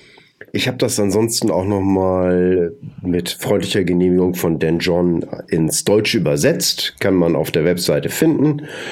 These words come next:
Dann gibt's eben halt noch verschiedene Programme. Also zwei Tage Training, ein Tag Pause, zwei Tage Training, ein Tag Pause. Und dann am siebten Tag kann man überlegen,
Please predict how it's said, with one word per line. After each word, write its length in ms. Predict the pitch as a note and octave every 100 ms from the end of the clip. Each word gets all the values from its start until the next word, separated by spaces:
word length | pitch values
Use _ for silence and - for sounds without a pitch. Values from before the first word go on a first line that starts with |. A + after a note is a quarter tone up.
| - - - - -
Dann 160 | F2
gibt's 240 | F2+ F#2 A#2
eben 200 | F#2 F2
halt 140 | F2+
noch 360 | E2+ D#2+ - - - - B2 A2+
verschiedene 800 | - - F#2 - G#2 F#2+ F#2 F2
Programme. 500 | - E2 F2 E2+ F2
Also 560 | D2 D2+ E2+ D#2+ D#2+ D2 - - - -
zwei 300 | - - G#2
Tage 320 | G2+ F#2+ F2
Training, 420 | F2 - A2 G#2+ F#2
ein 160 | D#2+
Tag 220 | F2 D#2+
Pause, 420 | - G#2 A2 G2 G2
zwei 240 | - F2
Tage 340 | E2 E2 D#2
Training, 500 | D2 - G#2+ G#2+ G2+
ein 200 | D2+ E2+
Tag 220 | F2 D#2 -
Pause. 600 | F#2+ G#2+ G#2 G#2+ G#2 G#2+ - - - - -
Und 200 | - F#2
dann 260 | G2 G#2 G2+
am 160 | F2+
siebten 300 | F#2 A2 -
Tag 280 | G#2 G2 F2+
kann 160 | - G2+
man 120 | F#2
überlegen, 960 | F#2 E2+ F2 G2+ G#2 G2+ G#2 F2+ G2